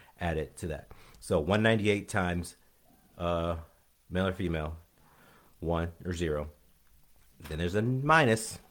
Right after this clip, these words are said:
another set of parentheses, three point three one five times age, close parentheses, plus six seventy-four. That's the whole equation. That's just for the B M R. That doesn't <laughs> even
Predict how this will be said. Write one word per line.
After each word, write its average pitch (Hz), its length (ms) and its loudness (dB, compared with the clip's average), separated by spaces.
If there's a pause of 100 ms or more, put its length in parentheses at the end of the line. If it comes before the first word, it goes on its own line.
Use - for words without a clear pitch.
(1600)
another 87 180 -4
set 117 160 0
of 110 100 0
parentheses, 90 640 -2 (260)
three 127 240 0
point 113 460 0
three 110 240 -2
one 117 240 0
five 98 460 2 (260)
times 120 300 4
age, 92 360 2 (400)
close 101 260 0
parentheses, 92 500 -2
plus - 520 2 (360)
six - 360 -2
seventy-four. 104 840 2 (800)
That's 104 240 0
the 101 100 -2
whole 95 160 4
equation. 78 400 -4 (240)
That's 151 260 4
just 143 220 4
for 117 80 0
the 101 80 4
B 92 200 2
M 82 120 2
R. 73 160 0 (240)
That 127 120 4
doesn't 135 200 4
<laughs> - 20 6
even 123 140 4